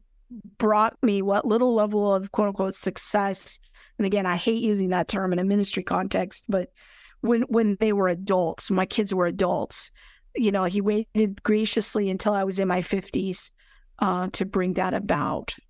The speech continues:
So anyways,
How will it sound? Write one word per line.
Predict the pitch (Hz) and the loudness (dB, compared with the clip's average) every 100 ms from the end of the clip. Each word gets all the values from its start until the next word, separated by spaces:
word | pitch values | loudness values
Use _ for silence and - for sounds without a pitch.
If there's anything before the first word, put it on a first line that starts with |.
| _ | _
So | - - - 185 180 190 196 _ _ - - - - - - | -10 -4 -2 0 0 -2 -8 _ _ -20 -20 -20 -20 -6 2
anyways, | 320 403 339 302 330 370 - | 4 4 4 4 2 0 -4